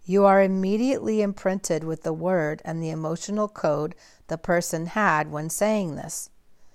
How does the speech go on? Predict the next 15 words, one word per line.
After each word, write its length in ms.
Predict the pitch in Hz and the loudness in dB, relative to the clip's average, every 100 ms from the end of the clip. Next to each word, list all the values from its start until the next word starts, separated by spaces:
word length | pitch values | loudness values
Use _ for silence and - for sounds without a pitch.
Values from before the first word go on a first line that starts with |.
| - - _ - - - _ | -20 -20 _ -20 -20 -20 _
But 160 | 196 180 | 0 2
what 240 | 185 185 | 2 0
you 180 | 185 180 | 0 2
are 120 | 170 | 2
not 340 | 165 180 233 | 2 2 2
aware 460 | 185 170 190 233 247 | 0 0 2 4 4
of 320 | 156 147 165 - | 2 0 -4 -6
is 220 | 170 160 | -6 -4
his 320 | - 160 170 - | 0 0 0 -2
or 140 | 185 | 0
her 160 | 185 185 | 2 2
motivation 840 | 165 151 160 160 202 226 - 147 | 0 -2 -4 0 0 0 -4 -6
in 160 | - 180 | -6 -6
telling 400 | - 214 233 180 | 0 0 0 -4
you. 260 | 143 147 | -6 -10